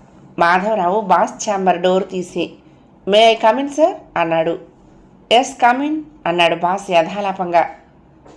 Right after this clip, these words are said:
మాధవరావు లోపలికి వెళ్ళి, "గుడ్ మార్నింగ్, సార్," అన్నాడు. "గుడ్ మార్నింగ్. చెప్పండి, మిస్టర్ మాధవరావు," అన్నాడు బాస్.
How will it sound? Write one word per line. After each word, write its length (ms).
మాధవరావు 500
లోపలికి 400
వెళ్ళి, 300
"గుడ్ 220
మార్నింగ్, 280
సార్," 300
అన్నాడు. 380
"గుడ్ 200
మార్నింగ్. 320
చెప్పండి, 280
మిస్టర్ 280
మాధవరావు," 600
అన్నాడు 300
బాస్. 360